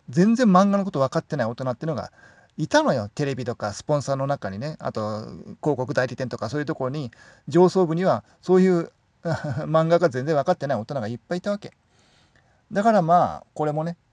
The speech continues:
タイガーマスクで当たってる辻直樹の漫画だから、それはアニメ化しようっていうことだったと思うんですよ、多分ね。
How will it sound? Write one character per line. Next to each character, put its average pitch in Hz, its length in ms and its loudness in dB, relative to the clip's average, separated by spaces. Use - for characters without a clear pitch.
タ 127 120 -4
イ 147 80 0
ガ 147 100 2
ー - 20 -2
マ 147 100 0
ス - 80 -10
ク 127 100 -8
で 113 60 -10
当 107 100 -8
た 135 100 -8
っ 135 60 -8
て - 160 -12
る 135 120 -8
辻 139 240 -6
直 160 160 0
樹 143 100 -10
の 90 140 -12
漫 123 220 -8
画 151 80 -4
だ 139 100 -4
か 117 100 -12
ら、 - 160 -18
そ - 140 -6
れ 147 40 0
は 123 80 -2
ア 131 60 -4
ニ 143 80 -4
メ 151 100 -2
化 151 100 -2
し 156 120 -4
よ 156 180 4
う - 20 -20
っ - 20 -20
て - 120 -10
い 120 60 -6
う 113 60 -10
こ 139 140 -6
と 175 100 2
だ 165 80 6
っ - 40 -8
た - 120 -4
と - 80 -10
思 117 120 -10
う - 40 0
ん - 20 -6
で 120 40 -8
す - 40 -18
よ、 117 80 -10
多 143 160 -2
分 101 180 -8
ね。 120 140 -12